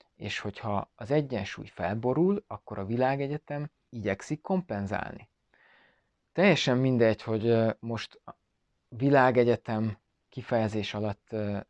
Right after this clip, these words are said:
mit értünk. Valaki Istent ért, valaki magának az univerzumnak a működését, valaki önmagát, illetve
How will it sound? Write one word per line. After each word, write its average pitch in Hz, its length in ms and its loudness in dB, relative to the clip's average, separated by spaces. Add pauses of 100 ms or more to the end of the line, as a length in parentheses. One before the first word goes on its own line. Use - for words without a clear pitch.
mit 117 260 -10
értünk. 101 540 -10 (280)
Valaki 156 520 -2
Istent 101 520 -8
ért, 104 260 -10 (180)
valaki 127 680 -2
magának 113 540 -2
az 107 120 -12
univerzumnak 104 760 -4
a 98 40 -12
működését, 101 800 -8 (320)
valaki 143 640 0 (800)
önmagát, 123 960 4
illetve 113 680 -2